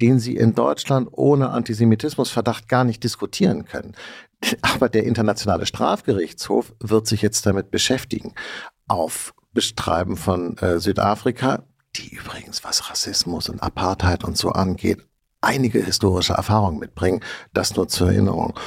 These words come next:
Und, äh, die Israelis nehmen das auch sehr, sehr ernst und, und, und, und kümmern sich sehr dagegen und werden natürlich versuchen, alles, äh, aufzubringen, was geht, um sich gegen diese Vorwürfe zu wehren. Denn hier geht es ja gar nicht so sehr darum,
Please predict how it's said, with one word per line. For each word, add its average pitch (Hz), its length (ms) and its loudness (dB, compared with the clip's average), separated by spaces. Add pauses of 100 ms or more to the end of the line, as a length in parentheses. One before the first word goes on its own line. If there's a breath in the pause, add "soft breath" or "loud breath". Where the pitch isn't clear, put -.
(340 loud breath)
Und, 135 380 2
äh, 123 160 4
die 143 100 -2
Israelis 160 420 2
nehmen 156 160 4
das 139 120 0
auch - 100 -2
sehr, 131 160 2
sehr 127 140 2
ernst 147 340 0
und, 110 220 2
und, 104 260 2
und, 101 220 4
und 107 220 0
kümmern 156 280 4
sich 85 160 -6
sehr 92 160 2
dagegen 90 480 2
und 110 300 2
werden 110 220 4
natürlich 113 400 0
versuchen, 117 640 2 (500 loud breath)
alles, 156 540 0
äh, 113 160 4 (100)
aufzubringen, 107 960 0 (760)
was 104 380 -2
geht, 139 340 4
um 117 160 4
sich 104 140 -2
gegen 110 160 2
diese 98 180 0
Vorwürfe 131 440 0
zu 98 220 -4
wehren. 120 420 2
Denn 160 400 -2 (520 soft breath)
hier - 140 -2
geht 156 200 0
es 151 120 -4
ja 131 60 4
gar 120 160 2
nicht 110 120 -2
so 107 100 -4
sehr 104 160 4
darum, 95 440 2